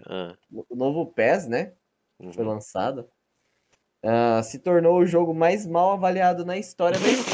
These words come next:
Speaker 2: Steam
Speaker 1: <laughs>
Speaker 2: no primeiro dia.
Speaker 1: Que se-,
Speaker 2: Ele
Speaker 1: co-,
Speaker 2: teve
Speaker 1: isso é estranho.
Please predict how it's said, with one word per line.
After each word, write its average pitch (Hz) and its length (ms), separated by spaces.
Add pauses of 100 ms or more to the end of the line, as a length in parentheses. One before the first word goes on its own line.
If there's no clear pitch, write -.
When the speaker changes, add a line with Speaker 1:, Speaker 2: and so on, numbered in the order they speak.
Speaker 2:
Steam - 680
Speaker 1:
<laughs> 151 80
Speaker 2:
no - 100
primeiro 156 520
dia. - 380 (3500)
Speaker 1:
Que - 100
se-, - 180
Speaker 2:
Ele 143 180
Speaker 1:
co-, 143 120
Speaker 2:
teve 165 480
Speaker 1:
isso 233 400
é 240 80
estranho. 95 680